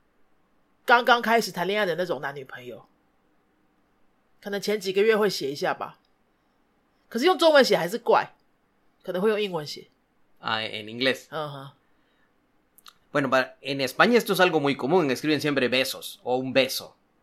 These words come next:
Speaker 1: Y vamos a aclarar, ¿entre quién y quién? ¿Qué tipo de relación? 是怎么样的关系才可以写亲亲？Entre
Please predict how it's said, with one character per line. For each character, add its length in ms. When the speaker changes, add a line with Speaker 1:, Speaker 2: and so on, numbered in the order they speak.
Speaker 1:
Y 80
vamos 280
a 180
aclarar, 560
¿entre 480
quién 460
y 100
quién? 320
¿Qué 100
tipo 180
de 120
relación? 480
是 100
怎 140
么 80
样 220
的 100
关 320
系 180
才 160
可 120
以 100
写 300
亲 200
亲？ 300
Entre 760